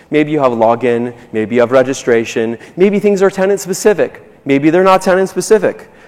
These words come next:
Um, you have tiers, the relationship you have with your customer.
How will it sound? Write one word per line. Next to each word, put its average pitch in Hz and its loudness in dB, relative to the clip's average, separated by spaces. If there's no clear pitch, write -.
Um, 139 4
you 151 -6
have 160 -2
tiers, - -8
the 160 -2
relationship 220 0
you 196 -2
have 180 2
with 160 -2
your 147 -2
customer. 107 -6